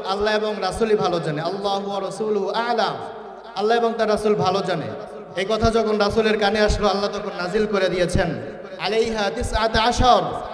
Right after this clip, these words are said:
আলাইহা তিসআতা আশার", জাহান্নামের প্রহরী হবে, সাকর নামক জাহান্নামে নিয়োজিত থাকবে উনিশ জন ফেরেশতা। আওয়াজ করে বলেন, কয়জন? উনিশ জন ফেরেশতা নিয়োজিত থাকবে। তাহলে যেই জাহান্নাম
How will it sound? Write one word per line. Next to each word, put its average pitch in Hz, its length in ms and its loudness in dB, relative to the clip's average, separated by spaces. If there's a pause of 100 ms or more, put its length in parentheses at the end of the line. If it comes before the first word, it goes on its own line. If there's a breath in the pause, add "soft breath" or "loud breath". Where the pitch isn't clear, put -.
(720)
আলাইহা 226 460 4
তিসআতা 220 520 -4
আশার", 214 440 0
জাহান্নামের 214 580 -2
প্রহরী 220 340 2
হবে, 202 320 2 (600)
সাকর 208 360 4
নামক 240 320 2
জাহান্নামে 226 480 0
নিয়োজিত 220 380 -2
থাকবে 208 340 0
উনিশ 233 340 0
জন 208 240 0
ফেরেশতা। 190 360 2
আওয়াজ 208 180 2
করে 214 220 -2
বলেন, 208 240 2 (100)
কয়জন? 214 340 4 (840)
উনিশ 247 200 -6
জন 240 160 -2
ফেরেশতা 208 400 -6
নিয়োজিত 175 420 -14
থাকবে। 139 280 -10 (600)
তাহলে 208 440 0 (1000)
যেই 196 200 2
জাহান্নাম 220 520 2